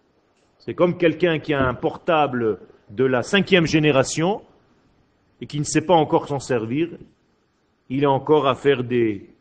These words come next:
touche pour savoir à qui appeler. Il ne sait même pas comment la mémoire fonctionne,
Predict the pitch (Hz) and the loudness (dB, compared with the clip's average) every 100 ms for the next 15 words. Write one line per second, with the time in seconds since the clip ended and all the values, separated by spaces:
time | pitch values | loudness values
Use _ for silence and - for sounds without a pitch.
0 | _ _ _ _ _ _ _ _ _ _ | _ _ _ _ _ _ _ _ _ _
1 | _ _ _ 156 170 - - - - 135 | _ _ _ -4 -4 -6 -12 -16 -6 -2
2 | 120 139 135 135 - 131 110 104 80 _ | 0 2 0 -2 -4 -4 -4 -8 -12 _
3 | _ _ _ _ _ _ _ _ _ _ | _ _ _ _ _ _ _ _ _ _
4 | _ _ _ - 117 - 131 131 131 131 | _ _ _ -16 -14 -10 -6 -4 -4 -6
5 | 127 113 107 110 131 180 190 - - - | -6 -4 -4 -4 -2 0 0 -4 -18 -20
6 | _ - 170 - 170 160 151 | _ -6 -6 -4 -2 -2 -4